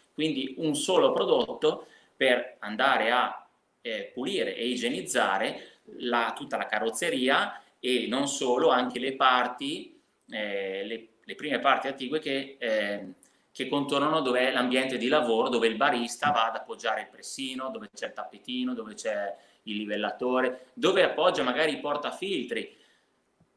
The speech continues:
Anche qui i portafiltri hanno una manopola,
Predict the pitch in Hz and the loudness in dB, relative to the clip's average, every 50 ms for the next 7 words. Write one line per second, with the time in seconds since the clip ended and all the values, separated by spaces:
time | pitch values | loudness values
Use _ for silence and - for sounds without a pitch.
0 | _ _ _ _ _ _ _ 117 120 117 127 131 135 156 156 139 113 - - 123 | _ _ _ _ _ _ _ -4 -4 -2 -4 -2 -2 -2 0 0 -2 -4 -8 -6
1 | 117 - 139 139 135 165 160 160 - 165 156 143 135 127 151 170 175 151 113 113 | -2 0 2 2 2 2 0 0 0 0 0 0 2 2 2 2 2 2 2 2
2 | 113 120 120 117 131 143 143 127 117 110 - 120 123 120 120 127 - - - - | 2 0 2 2 2 4 4 4 2 2 2 2 4 4 4 2 2 0 -6 -12
3 | - - | -16 -18